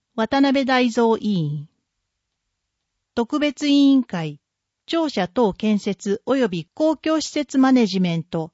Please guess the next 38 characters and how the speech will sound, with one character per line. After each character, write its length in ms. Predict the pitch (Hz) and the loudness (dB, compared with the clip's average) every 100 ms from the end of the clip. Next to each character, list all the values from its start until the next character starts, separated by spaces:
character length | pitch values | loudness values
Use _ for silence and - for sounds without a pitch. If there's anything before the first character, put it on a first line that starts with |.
| _ | _
推 240 | - 285 | -6 -4
進 320 | 277 - 294 262 | -4 0 0 0
調 240 | 302 269 | -2 -2
査 140 | 190 | -4
特 260 | 175 190 254 | -6 -4 -2
別 300 | 247 233 240 | -2 -2 -6
委 260 | 208 226 185 | -2 0 0
員。 240 | 156 160 _ _ _ _ _ _ _ _ _ _ | -4 -8 _ _ _ _ _ _ _ _ _ _
白 320 | - - 262 294 | -12 -4 0 0
井 100 | 277 | -2
徹 380 | 294 285 269 | -2 -2 0
委 40 | 262 | 2
員 300 | 247 240 226 | 4 4 2
長。 480 | - 170 160 151 165 _ _ _ _ | 0 -6 -6 -10 -14 _ _ _ _
沖 320 | 208 202 320 | -6 -2 -2
浦 240 | 311 226 202 | 0 2 0
敦 360 | 240 - 196 | -2 -6 -6
副 300 | 165 - 247 | -6 -6 -2
委 60 | 240 | 2
員 300 | 233 220 208 - | 4 4 2 -2
長。 400 | 175 156 151 160 _ _ _ _ _ | -8 -8 -10 -16 _ _ _ _ _
清 220 | - 294 | -10 -2
水 260 | 320 254 202 | -2 0 -2
岳 320 | 240 233 190 | -2 -2 -2
委 120 | 185 | 0
員。 340 | 185 165 151 165 _ _ _ _ _ | 0 -2 -4 -12 _ _ _ _ _
吹 240 | - 320 | -8 -4
春 240 | 302 269 196 | -2 0 -2
康 240 | 190 - | -2 -4
隆 280 | 285 254 190 | -6 -2 -2
委 320 | 202 190 151 | -2 -2 -6
員。 120 | 156 - _ _ _ _ _ | -10 -18 _ _ _ _ _
古 260 | - 277 302 | -8 -4 -2
畑 260 | 285 208 180 | -2 -4 -6
敏 340 | 190 - 269 | -6 -4 0
夫 140 | 262 | 2
委 100 | 247 | 2
員。 380 | 220 175 151 151 | 2 0 -2 -8